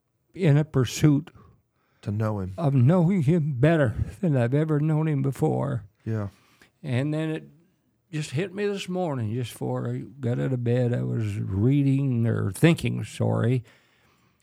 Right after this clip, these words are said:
Speaker 1: uh, about Paul, and he made his declaration. He said, "You know, uh, I was circumcised the eighth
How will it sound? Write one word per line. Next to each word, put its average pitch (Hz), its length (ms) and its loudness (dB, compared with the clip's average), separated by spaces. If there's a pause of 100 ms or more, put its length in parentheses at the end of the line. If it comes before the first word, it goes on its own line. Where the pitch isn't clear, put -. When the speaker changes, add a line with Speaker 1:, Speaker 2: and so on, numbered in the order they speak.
(280)
Speaker 1:
uh, 131 140 2
about 117 400 2
Paul, 156 880 2
and 117 420 0
he 107 240 2
made 151 760 2
his 156 360 2
declaration. 139 1160 -4 (1300)
He 127 140 0
said, 117 320 0
"You 117 120 2
know, 147 840 2
uh, 110 580 0 (1080)
I 117 160 0
was 110 160 2
circumcised 139 920 0
the 135 160 4
eighth 139 240 2